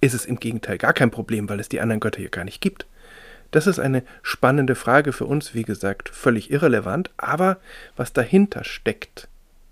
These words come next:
die Struktur dieser Frage und auch der Antwort, die sind für uns sehr relevant, finde ich. Aber dazu komme ich in einer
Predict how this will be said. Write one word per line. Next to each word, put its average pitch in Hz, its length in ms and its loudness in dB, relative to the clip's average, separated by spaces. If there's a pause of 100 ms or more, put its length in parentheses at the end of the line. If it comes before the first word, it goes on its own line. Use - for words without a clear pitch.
(160)
die - 60 -14
Struktur 135 360 4
dieser 117 220 -2
Frage 139 340 2
und 143 80 4
auch 151 120 6
der - 140 0
Antwort, 123 320 2 (380)
die 147 60 2
sind 131 220 2
für - 180 2
uns 117 300 -2
sehr 113 400 0
relevant, 113 400 2
finde 98 260 -4
ich. - 180 -6
Aber 123 220 6 (300)
dazu - 260 -2
komme - 300 -8
ich - 180 -10
in 127 160 -2
einer 120 200 0